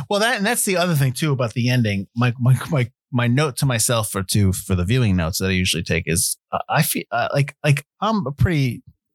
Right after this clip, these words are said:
I like to think that I'm an intelligent person, but I felt stupid at the end because I had no idea what was going on. Not, like, towards, like, throughout the whole third act, I was like, "I don't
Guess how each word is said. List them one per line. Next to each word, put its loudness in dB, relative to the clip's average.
I 2
like 0
to 0
think 2
that 0
I'm 0
an 2
intelligent -2
person, 0
but -2
I 0
felt 0
stupid 2
at -2
the 0
end -2
because 0
I 0
had 0
no 2
idea -2
what 0
was 0
going 2
on. -2
Not, 0
like, 0
towards, 0
like, 2
throughout 0
the 2
whole 2
third 0
act, -2
I 0
was 0
like, 0
"I 0
don't -2